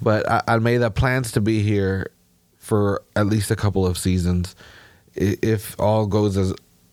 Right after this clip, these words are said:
as planned for the Quakes, he'll be here for at least four seasons, so that, that'd be fucking, that'd be pretty cool. And, you know, by that time, Cade would be nineteen. He, you know, he, he'd, he'd have four years under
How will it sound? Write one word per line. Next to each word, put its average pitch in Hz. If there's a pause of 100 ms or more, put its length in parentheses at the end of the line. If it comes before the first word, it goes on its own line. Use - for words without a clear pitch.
(160)
as 98
planned 107
for 101
the 90
Quakes, 131 (180)
he'll 110
be 104
here 101
for 95
at 92
least 107
four 160
seasons, 101
so 98
that, 87
that'd 110
be 127
fucking, 98
that'd 110
be 120
pretty 98
cool. 98 (460)
And, 107 (260)
you 123
know, 113
by 113
that 120
time, 107 (500)
Cade 120
would 107
be 110
nineteen. 110 (220)
He, 110 (120)
you 104
know, 101
he, 117
he'd, 110
he'd 113
have 113
four 135
years 123
under 107